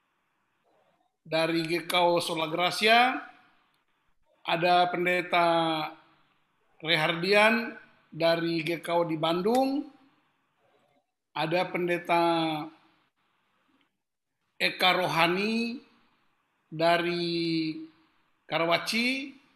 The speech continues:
dan last but not least, ada Pendeta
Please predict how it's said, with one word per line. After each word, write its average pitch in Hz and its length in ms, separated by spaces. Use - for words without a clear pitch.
dan 190 720
last 185 640
but 175 300
not 165 240
least, 226 580
ada 165 320
Pendeta 160 840